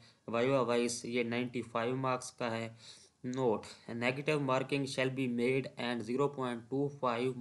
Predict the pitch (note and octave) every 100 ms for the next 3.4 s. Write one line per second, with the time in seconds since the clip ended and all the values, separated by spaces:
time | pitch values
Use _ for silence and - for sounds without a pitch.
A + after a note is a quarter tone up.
0 | A#2+ A#2+ B2 - - B2+ C3 C3 A#2+ A2
1 | A#2+ A#2+ - C3+ C3+ - - - - _
2 | C3 B2+ B2 A#2 A#2 - - B2 C3 C3
3 | B2+ C3+ D3